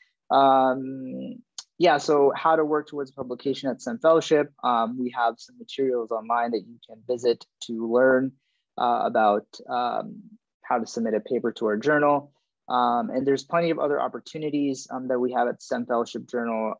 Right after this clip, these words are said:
Um, uh, or sorry, we have a ton of other ways that you can eventually get a publication to stem Fellowship Journal. Um, uh, you can do a consulting program. Um,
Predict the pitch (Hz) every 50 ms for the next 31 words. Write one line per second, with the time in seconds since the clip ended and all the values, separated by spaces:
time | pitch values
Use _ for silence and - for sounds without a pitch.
0 | - 113 117 117 117 117 113 113 117 117 - - - - - - - - - -
1 | 113 110 113 120 143 143 - - 151 139 131 120 123 127 123 120 117 - _ -
2 | - 123 - - - 147 147 143 135 135 - - 135 135 127 117 117 117 123 147
3 | 151 151 147 135 139 117 123 127 123 120 - 127 120 117 120 120 117 127 123 123
4 | - 127 123 117 117 113 107 - 120 110 110 110 - 110 107 - - - - -
5 | 135 131 - - 135 127 120 131 131 127 120 - 127 120 - 131 123 123 123 120
6 | 123 - _ _ _ _ _ _ _ _ _ - - 127 123 120 120 120 117 113
7 | 113 - 113 104 - - 113 113 117 117 120 - 131 123 117 117 - - - 113
8 | - - 139 135 135 139 135 123 - - 135 131 123 127 127 120 120 117 117 117
9 | 120 - - - 120 117 113 117 117 - - 62 - - - - - 139